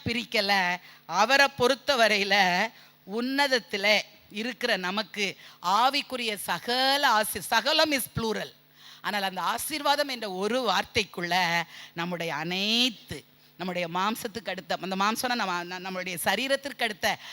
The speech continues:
அத்தனை ஆசீர்வாதங்களும், நம்முடைய ஆசீர்வா-, நம்முடைய ஆவிக்குரிய அத்தனை ஆசீர்வாதங்களையும் அவர் தந்திருக்கிறார். ஹல்லேலூயா.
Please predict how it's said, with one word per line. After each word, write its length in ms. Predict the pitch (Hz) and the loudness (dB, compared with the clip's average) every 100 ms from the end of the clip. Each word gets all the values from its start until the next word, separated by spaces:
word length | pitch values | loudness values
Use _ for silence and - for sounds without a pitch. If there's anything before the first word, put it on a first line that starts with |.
| - | -18
அத்தனை 1300 | - 185 - _ _ 302 302 320 339 370 403 427 440 - | -8 -6 -6 _ _ 2 4 6 6 8 8 8 6 4
ஆசீர்வாதங்களும், 960 | 220 208 220 196 185 185 180 180 185 147 - - | 0 0 -4 -4 -2 -2 -4 -2 -2 -4 -12 -10
நம்முடைய 340 | 185 185 180 | -6 -2 0
ஆசீர்வா-, 680 | 180 202 - 226 202 190 170 | 2 0 0 -2 0 0 0
நம்முடைய 340 | 175 180 170 | -2 -2 0
ஆவிக்குரிய 600 | 180 247 285 - 233 208 175 - - | 4 4 2 -2 0 2 2 -4 -8
அத்தனை 600 | - - _ 302 302 294 | -8 -10 _ 4 6 4
ஆசீர்வாதங்களையும் 640 | 220 202 202 180 170 175 | 2 0 0 0 0 -2
அவர் 180 | 202 160 - | -2 -2 -4
தந்திருக்கிறார். 680 | 135 131 135 - 131 127 - _ _ _ - - - | -8 -8 -10 -12 -10 -10 -12 _ _ _ -20 -20 -4
ஹல்லேலூயா. 800 | 180 190 208 214 214 214 208 180 | 0 4 4 4 4 4 6 4